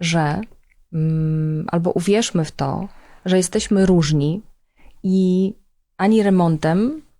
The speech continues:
ani, e, byciem w związku z drugim człowiekiem go nie zmienimy. Bo jeżeli taki jest nasz cel,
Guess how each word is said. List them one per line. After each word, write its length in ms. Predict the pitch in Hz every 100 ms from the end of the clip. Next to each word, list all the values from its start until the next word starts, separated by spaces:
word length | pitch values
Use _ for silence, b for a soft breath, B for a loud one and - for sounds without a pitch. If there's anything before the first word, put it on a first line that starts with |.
| _
ani, 640 | 170 185 180 175 170 175 -
e, 280 | 165 160
byciem 400 | 160 202 - 175
w 60 | 160
związku 480 | 156 156 165 151 170
z 40 |
drugim 280 | 165 165 170
człowiekiem 640 | - 165 151 147 160 190 220 _ -
go 120 | 180
nie 160 | 196 185
zmienimy. 560 | 175 165 156 135 - - -
Bo 100 | 165
jeżeli 300 | 170 202 208
taki 260 | 220 - 208
jest 220 | 208 -
nasz 220 | 208 -
cel, 320 | - 208 277